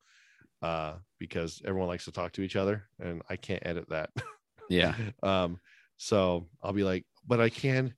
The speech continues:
Speaker 1: mute you," <laughs> you know?
Speaker 2: Yeah.
Speaker 1: Um, but that person's like, "Can you not hear me? Do, do, do you know, like, hello, hello?" Um, but it's gonna be a lot of fun.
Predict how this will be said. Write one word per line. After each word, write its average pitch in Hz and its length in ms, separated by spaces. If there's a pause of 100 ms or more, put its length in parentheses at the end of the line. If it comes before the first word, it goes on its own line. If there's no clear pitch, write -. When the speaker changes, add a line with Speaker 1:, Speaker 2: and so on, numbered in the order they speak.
(100)
Speaker 1:
mute 104 300
you," 78 320 (220)
<laughs> 127 480
you 127 140
know? 123 160
Speaker 2:
Yeah. 87 280 (220)
Speaker 1:
Um, 95 440 (140)
but 104 220 (340)
that 101 160
person's 98 320
like, 92 180 (400)
"Can 110 120
you 113 100
not 139 160
hear 113 220
me? 156 300 (140)
Do, 101 120 (280)
do, 110 180
do 113 120
you 110 80
know, 135 360
like, 110 160
hello, 139 400
hello?" 143 400 (640)
Um, 92 400 (920)
but 104 320
it's 120 160
gonna 113 160
be 90 240 (120)
a 104 60
lot 87 180
of 87 60
fun. - 220